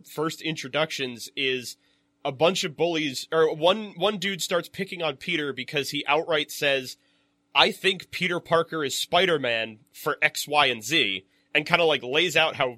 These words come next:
researching superheroes in school, because for some reason, in this version of Queens, they have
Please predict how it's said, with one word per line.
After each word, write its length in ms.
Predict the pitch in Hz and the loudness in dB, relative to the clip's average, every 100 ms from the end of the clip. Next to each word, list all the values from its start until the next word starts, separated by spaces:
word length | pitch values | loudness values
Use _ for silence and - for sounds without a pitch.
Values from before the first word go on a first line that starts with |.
| 117 | -4
researching 540 | 185 - 180 - 135 | -4 -2 -4 -4 -6
superheroes 760 | - - 180 180 160 160 151 123 | -4 -4 -4 -6 -4 -2 -2 -4
in 80 | 113 | -8
school, 460 | - 165 135 104 - _ - | -8 -6 -6 -8 -12 _ -8
because 220 | 151 165 | -4 -2
for 80 | 127 | -2
some 300 | - 226 170 | 0 2 2
reason, 360 | 123 107 104 - _ _ | -4 -6 -10 -14 _ _
in 80 | 135 | 0
this 160 | 185 156 | 2 2
version 420 | 147 175 160 143 | 0 -2 0 0
of 140 | 117 | -2
Queens, 580 | - 175 147 104 98 - _ _ - | -6 -4 -4 -4 -8 -14 _ _ 2
they 160 | 156 | 4
have 320 | 139 151 135 | 8 6 6